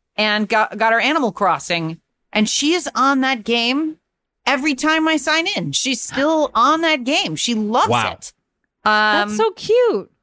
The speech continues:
Speaker 1: yeah, she really loves Animal Crossing. So my mom is now officially a gamer, I think. Like, if you have a console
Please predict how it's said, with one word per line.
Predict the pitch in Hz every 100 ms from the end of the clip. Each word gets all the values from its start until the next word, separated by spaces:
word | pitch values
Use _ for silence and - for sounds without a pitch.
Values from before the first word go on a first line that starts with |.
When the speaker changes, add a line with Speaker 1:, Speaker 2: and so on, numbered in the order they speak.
| -
Speaker 1:
yeah, | 247 233
she | - 277
really | 277 339 311
loves | 277 262
Animal | 254 247 240
Crossing. | 233 208 208 - 196 190
So | - 190 180 170
my | 202
mom | 202 208 208
is | 196
now | 196 190
officially | 175 - 339 - 226 175
a | 160
gamer, | 165 233 247 139
I | 120
think. | 135 208 165 123
Like, | 160 160
if | 185
you | 247 254
have | - 254 277 285 262
a |
console | - 226 247 247 226 180 170